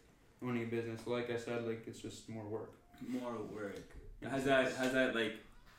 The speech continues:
Speaker 2: got your mind going, like, with different ideas and whatnot?
Speaker 1: Yeah, kinda like merchandise. Like, I wanna
Speaker 2: Mm.
Speaker 1: give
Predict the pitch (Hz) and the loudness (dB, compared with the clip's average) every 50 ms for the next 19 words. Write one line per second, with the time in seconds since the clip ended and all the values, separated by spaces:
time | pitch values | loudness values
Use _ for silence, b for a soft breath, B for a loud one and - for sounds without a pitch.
0 | - - - - 131 120 127 135 120 110 107 104 113 - 127 135 135 120 104 101 | -20 -8 -2 2 4 4 6 6 4 4 4 2 2 4 4 6 6 6 4 4
1 | 98 90 101 120 110 110 - 127 120 127 123 117 107 101 98 92 98 110 113 113 | 2 0 0 0 0 0 0 0 0 2 2 2 2 2 2 2 2 2 2 2
2 | 127 120 117 117 127 131 131 139 143 139 139 151 165 175 180 175 147 - - - | 0 0 0 0 2 2 2 2 2 2 4 4 6 6 6 6 6 6 4 2
3 | - - - - - 156 151 156 156 151 147 143 135 139 135 - 127 127 139 143 | -2 -6 -10 -8 -2 0 2 4 6 8 8 8 6 4 0 -2 0 2 2 2
4 | 147 - 135 120 117 - - - - - - - 127 123 127 131 127 120 107 - | 2 2 0 -2 -2 -2 -2 -4 -6 -6 -6 -4 0 2 2 4 2 2 2 0
5 | 113 127 127 120 113 117 - | 2 2 2 2 2 -2 -6